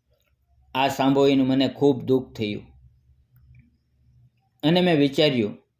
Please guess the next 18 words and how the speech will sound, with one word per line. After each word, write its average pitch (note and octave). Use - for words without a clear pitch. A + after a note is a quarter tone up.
"આની D#3
હાલત D3+
પણ D3
મારા C#3
જેવી C3
જ -
છે." -
પછી E3+
મેં F#3
કહ્યું, D#3+
"તમારે E3
મારી D#3+
નવ D3
મહિનાની D#3
દીકરીને C3+
સંભાળ D3+
રાખવી C3+
પડશે A2